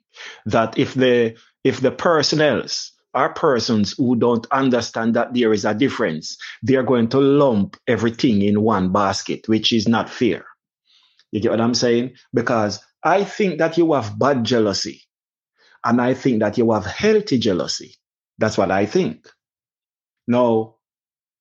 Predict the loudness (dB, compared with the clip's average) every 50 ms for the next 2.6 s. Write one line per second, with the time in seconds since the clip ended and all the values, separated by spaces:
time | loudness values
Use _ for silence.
0 | _ _ _ _ _ _ -2 0 2 2 2 2 2 2 2 0 -2 -2 -4 -4
1 | -2 -2 -2 -4 -4 -4 -4 -4 -4 -4 -2 -2 -2 -2 -2 -2 -2 0 0 -2
2 | -4 -6 -6 -6 -6 -4 -4 -6 -6 -8 -12